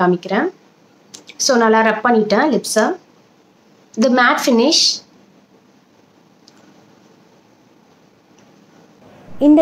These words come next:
Speaker 2: லிப்ஸ்டிக் அப்ளை பண்றதுக்கு ரொம்ப ஈஸியா ஸ்மூத்தா அப்ளை ஆகுது. And ஒரே ஸ்ட்ரோக்ல வந்துட்டு நல்லா பிக்மெண்டேஷன் கொடுக்குது. இந்த லிப்ஸ்டிக் ஷேட் பாத்தீங்கன்னா ஃபங்க்ஷன் பார்ட்டிஸ்க்கு வந்து சூப்பரா செட் ஆகும்.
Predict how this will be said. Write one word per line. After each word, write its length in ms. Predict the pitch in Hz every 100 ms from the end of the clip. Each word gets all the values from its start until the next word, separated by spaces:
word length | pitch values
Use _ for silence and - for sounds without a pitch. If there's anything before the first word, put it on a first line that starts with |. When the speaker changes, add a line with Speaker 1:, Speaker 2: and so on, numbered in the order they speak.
| 277
Speaker 2:
லிப்ஸ்டிக் 400 | 269 - 349 277
அப்ளை 200 | 226 240 247
பண்றதுக்கு 360 | 226 196 202 214
ரொம்ப 360 | 196 226 233 277 208 226
ஈஸியா 300 | 233 269 262 -
ஸ்மூத்தா 420 | 233 262 262 262
அப்ளை 200 | - 208 214 202
ஆகுது. 300 | 190 185 294 339 - - - 226
And 140 | 277 285 220
ஒரே 180 | 254 302 320
ஸ்ட்ரோக்ல 400 | - 233 226 254 214
வந்துட்டு 340 | 202 196 240 277 302 - 233
நல்லா 220 | 226 262 262
பிக்மெண்டேஷன் 600 | 226 240 240 233 220 202 202
கொடுக்குது. 380 | 190 196 196 277 370 311
இந்த 120 | 349 294
லிப்ஸ்டிக் 340 | - 320 - 285
ஷேட் 200 | 240 -
பாத்தீங்கன்னா 360 | 214 190 190 254 262
ஃபங்க்ஷன் 460 | 226 226 - 277 269 233
பார்ட்டிஸ்க்கு 500 | 214 - 240 - 220
வந்து 140 | 220 -
சூப்பரா 380 | - - 240 254 214
செட் 200 | - 190
ஆகும். 260 | 180 226